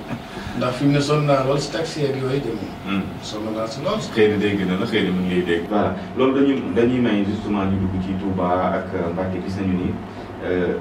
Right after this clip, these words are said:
Speaker 2: wàllu politique, maanaam système bi fi nekk, ni ñu koy taxawee. Lan nga ñuy wax ci loolu?
Speaker 1: Waaw, système bi nag.
Speaker 2: Ci yenn
Speaker 1: Lu,
Speaker 2: responsable.
Speaker 1: lu war, lu war a seetlu,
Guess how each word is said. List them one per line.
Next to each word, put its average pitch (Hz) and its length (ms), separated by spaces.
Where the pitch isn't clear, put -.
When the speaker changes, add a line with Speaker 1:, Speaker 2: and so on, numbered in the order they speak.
Speaker 2:
wàllu 104 200
politique, 95 420
maanaam 92 240
système 95 340
bi 92 80
fi 92 160
nekk, 92 220
ni 92 60
ñu 92 120
koy 90 120
taxawee. 90 380
Lan 101 80
nga 101 120
ñuy 90 160
wax - 120
ci - 80
loolu? - 200
Speaker 1:
Waaw, - 120
système 214 400
bi 156 100
nag. 120 160
Speaker 2:
Ci - 80
yenn 90 100
Speaker 1:
Lu, - 80
Speaker 2:
responsable. - 500
Speaker 1:
lu 160 80
war, 165 140
lu 135 140
war 185 160
a 143 440
seetlu, 117 440